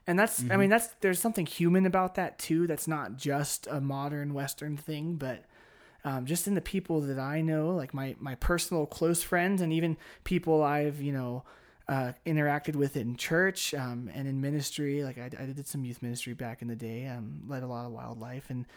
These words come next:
Speaker 1: th-, those kids, even, like, you know, like you've experienced in middle school, are asking these million dollar questions, and you're like, "Dude, you
Speaker 2: Yeah.
Speaker 1: should be playing tag still. Like, <laughs> what do you, what do you mean? What is the meaning
Speaker 2: <laughs> Yeah,
Speaker 1: of life?"
Speaker 2: yeah.
Speaker 1: Right? Um, but I think it's one of those things where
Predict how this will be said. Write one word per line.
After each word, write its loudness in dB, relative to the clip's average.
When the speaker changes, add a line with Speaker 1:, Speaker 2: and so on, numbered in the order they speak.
Speaker 1:
th-, 2
those 6
kids, 0
even, -2
like, -6
you -4
know, -6
like -10
you've 0
experienced -6
in 0
middle 8
school, -2
are -8
asking 4
these 4
million 8
dollar 8
questions, -2
and -8
you're -6
like, -8
"Dude, 6
you 2
Speaker 2:
Yeah. 4
Speaker 1:
should 4
be 4
playing 4
tag 2
still. -2
Like, 0
<laughs> -14
what 8
do 8
you, 6
what 8
do 6
you 2
mean? 10
What 12
is 10
the 10
meaning 8
Speaker 2:
<laughs> -
Yeah, 12
Speaker 1:
of 8
life?" -2
Speaker 2:
yeah. 2
Speaker 1:
Right? -2
Um, -2
but 10
I 6
think 4
it's 4
one 2
of 0
those 4
things 0
where 0